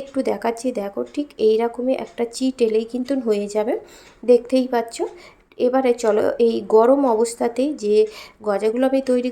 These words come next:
করেছিলাম এই চিনি শিরার মধ্যে এইভাবে আমি উল্টে পাল্টে ঠিক দু মিনিটের মতন রেখে দেবো, খুব বেশি রাখার দরকার নেই। তারপরে এগুলোকে আমি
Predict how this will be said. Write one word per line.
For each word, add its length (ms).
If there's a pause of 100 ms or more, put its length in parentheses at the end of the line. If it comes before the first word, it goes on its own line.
করেছিলাম 460 (200)
এই 80 (140)
চিনি 320
শিরার 380
মধ্যে 240 (180)
এইভাবে 380 (100)
আমি 240 (460)
উল্টে 280 (100)
পাল্টে 340 (420)
ঠিক 180 (160)
দু 160
মিনিটের 460
মতন 320
রেখে 220
দেবো, 240 (100)
খুব 120 (120)
বেশি 220
রাখার 320
দরকার 360
নেই। 180 (320)
তারপরে 460 (100)
এগুলোকে 460 (120)
আমি 260